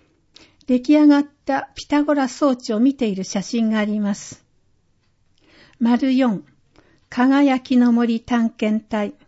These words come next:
春の森を楽しもう。野草大研究。野草の試食などを通して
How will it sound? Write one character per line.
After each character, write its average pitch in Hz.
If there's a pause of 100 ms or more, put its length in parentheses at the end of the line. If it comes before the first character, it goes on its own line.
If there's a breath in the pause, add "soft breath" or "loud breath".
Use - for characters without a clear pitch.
(560 soft breath)
春 285
の 208
森 220
を 233
楽 220
し -
も 190 (540 soft breath)
う。 -
野 226
草 262
大 233
研 240
究。 160 (1300 soft breath)
野 233
草 294
の 277
試 247
食 254
な 247
ど 202
を 180
通 208
し -
て -